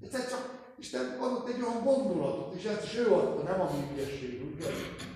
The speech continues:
hogy keressed az Isten. Hívott egyszer valaki a gyülekezetbe, vagy elővettem egy Bibliát, én magam is,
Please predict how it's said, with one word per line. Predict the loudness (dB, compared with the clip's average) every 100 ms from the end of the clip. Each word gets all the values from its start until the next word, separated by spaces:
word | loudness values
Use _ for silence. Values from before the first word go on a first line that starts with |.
| -8 -4
hogy | -2 0
keressed | 0 0 0 0 2
az | 2 0
Isten. | -4 -8 -10 -12 -14 -16 -20 -20 -20 -16 -4
Hívott | 4 4 6 6 6
egyszer | 2 2 2 4
valaki | 4 4 0 0
a |
gyülekezetbe, | 0 2 2 2 0 -4 -8 -8 -6
vagy | -2 0
elővettem | 4 6 6 4 2 0
egy | 0
Bibliát, | 0 -2 2 2 2 0
én | 2
magam | 4 4 4
is, | 0